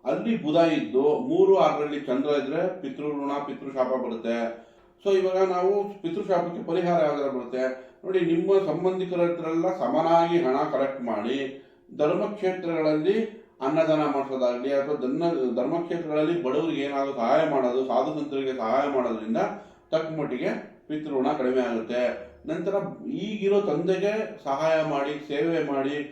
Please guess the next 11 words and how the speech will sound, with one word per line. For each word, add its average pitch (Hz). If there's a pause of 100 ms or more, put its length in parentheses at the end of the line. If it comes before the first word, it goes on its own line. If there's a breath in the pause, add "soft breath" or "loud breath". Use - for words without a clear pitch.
(220 loud breath)
ಹೇಳಿದ 151
ಮಾತು 151
ಕೇಳೋದ್ರಿಂದ 135 (300)
ತಕ್ಕ 143
ಮಟ್ಟಿಗೆ 139
ಕಡಿಮೆ 127
ಆಗುತ್ತೆ. 107 (960 soft breath)
ನೋಡಿ, -
ಮಾತೃಶಾಪ, 113 (680)
ಮಾತೃ 139
ಋಣ, 104